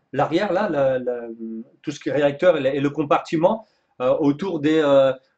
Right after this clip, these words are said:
je pense que vous pouvez l'avoir autour des trente, quarante euros. Alors que ici, vous êtes quasiment sur, euh, bah,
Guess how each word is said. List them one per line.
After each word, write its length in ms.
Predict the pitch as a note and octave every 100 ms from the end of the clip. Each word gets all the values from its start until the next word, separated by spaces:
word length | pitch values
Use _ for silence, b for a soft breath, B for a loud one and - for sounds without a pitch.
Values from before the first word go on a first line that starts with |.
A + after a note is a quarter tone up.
| _ _ _ _ _
je 80 | -
pense 180 | D#3 D#3
que 20 |
vous 40 | -
pouvez 140 | C#3+
l'avoir 260 | C#3+ D3 D#3
autour 240 | D3+ D3
des 120 | D3+
trente, 320 | D3+ F#3+ F#3+
quarante 320 | G3 F#3 D3 A3
euros. 320 | G#3+ A3+ -
Alors 280 | A#2 C3 -
que 80 | D3
ici, 380 | C#3+ C#3+ G#3
vous 200 | G#3+ D3
êtes 120 | C#3+ D3
quasiment 500 | E3+ C#3 D#3+ F3 G3
sur, 320 | - E3 C#3+
euh, 440 | C3 B2+ B2+ C3
bah, 320 | A#2 A#2+ A#2+